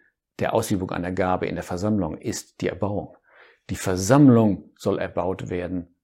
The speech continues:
darum geht es. Kapitel fünfzehn zeigt dann, dass schon falsche Lehre eingedrungen war. Eine Meinung zur Auferstehung,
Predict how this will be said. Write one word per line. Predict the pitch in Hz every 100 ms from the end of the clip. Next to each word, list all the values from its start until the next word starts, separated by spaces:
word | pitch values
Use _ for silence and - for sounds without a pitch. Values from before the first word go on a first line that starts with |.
| -
darum | 87 82 85 80 - - -
geht | - 92 76
es. | - - - _ - - - - -
Kapitel | - - 190 180
fünfzehn | - 160 170 - 95 110 147 - - - _
zeigt | - - 156 160 -
dann, | 113 135 135 -
dass | 127 - - _ _ -
schon | - 127 127 139
falsche | 131 - 120 -
Lehre | 104 101 113 110 98
eingedrungen | 85 90 92 87 82 82 80
war. | 73 - - - - - _ _ _ _
Eine | - 117 107 104 - - _ -
Meinung | 117 123 139 143 131
zur | - 117 110 104 - -
Auferstehung, | - 127 147 123 - 113 151 214